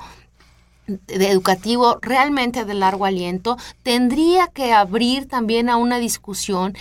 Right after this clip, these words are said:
en la que todos hiciéramos un esfuerzo por revalorar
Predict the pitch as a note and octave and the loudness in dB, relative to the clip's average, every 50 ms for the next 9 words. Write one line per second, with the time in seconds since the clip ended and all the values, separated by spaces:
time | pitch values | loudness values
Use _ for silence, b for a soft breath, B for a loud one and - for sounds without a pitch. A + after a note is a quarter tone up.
0 | B B B G#3+ G#3 A3 A3+ A3+ A#3 B3 B3 - _ - D4+ D4+ D#4+ D#4+ A3 G3+ | B B B -2 0 0 0 0 -2 -6 -8 -8 _ 2 4 4 4 4 0 -2
1 | - - - - - - - - G3 F#3 - B3 A#3+ B3 C4 C4 B3+ B3+ B3+ B3+ | -6 -8 -10 -14 -14 -14 -10 -10 -8 -4 -2 -2 0 0 2 2 0 0 0 -2
2 | B3 A#3 B3 B3 - - A#3+ G#3+ G#3 - - B3+ C4 B B B B - B3 B3+ | -2 -4 -4 -4 -4 -2 -2 -2 -2 -4 -6 -6 -6 B B B B 0 2 2
3 | B3 B3 B3 C4 B3+ G#3+ A3+ A3+ A3+ A3+ A3 A3 A3+ A#3+ A#3+ A#3+ B3 B3 | 2 4 2 2 2 4 2 2 2 2 0 2 4 6 6 4 4 0